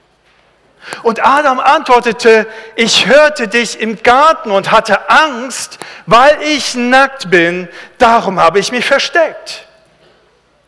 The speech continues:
„Adam, wer hat dir gesagt, dass du nackt bist?“, fragte Gott. Hast du etwa von der Frucht gegessen, die ich euch verboten habe?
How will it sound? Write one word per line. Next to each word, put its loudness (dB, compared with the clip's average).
„Adam, -12
wer -4
hat -12
dir -10
gesagt, -10
dass -12
du -18
nackt -18
bist?“, -20
fragte -16
Gott. -20
Hast -8
du -8
etwa -2
von -6
der -4
Frucht -10
gegessen, -10
die -10
ich -10
euch -4
verboten -8
habe? -14